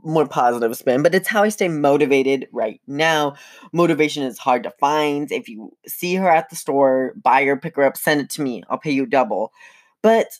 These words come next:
just some tips that I use. I'm making this for myself too, so I can listen back later and be like, "Oh yeah."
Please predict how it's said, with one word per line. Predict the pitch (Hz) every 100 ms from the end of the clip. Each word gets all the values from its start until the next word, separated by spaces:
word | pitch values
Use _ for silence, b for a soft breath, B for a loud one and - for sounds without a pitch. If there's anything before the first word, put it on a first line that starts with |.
| 208
just | 196 240
some | 262 226
tips | - 220 -
that | 190
I | 170
use. | 180 175 175 196 - -
I'm | 175 180
making | 185 190
this | 185 -
for |
myself | 170 160 - 139
too, | - 190
so | - 147
I |
can | 147 139
listen | 139 143
back | 131 135
later | 127 123
and | 139
be | 127
like, | 120
"Oh | 143 147
yeah." | 131